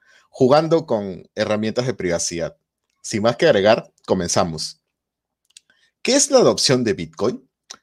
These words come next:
Durante las últimas semanas se ha tocado con más frecuencia y énfasis los temas de Bitcoin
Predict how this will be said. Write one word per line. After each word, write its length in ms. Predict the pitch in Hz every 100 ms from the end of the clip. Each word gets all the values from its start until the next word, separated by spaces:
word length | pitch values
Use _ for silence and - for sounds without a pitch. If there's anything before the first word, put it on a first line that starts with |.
| _
Durante 380 | 120 139 139 147
las 180 | 147 262
últimas 340 | 262 302 240
semanas 380 | 135 131 160 160
se 160 | -
ha 120 | 135 -
tocado 360 | 131 127 139
con 120 | 139 104
más 180 | 107
frecuencia 540 | - 117 - 107 104 123
y 140 | 101
énfasis 520 | 98 98 113 123 -
los 160 | 90 87
temas 320 | 127 113 110
de 80 | 101
Bitcoin 500 | 92 110 - 92 98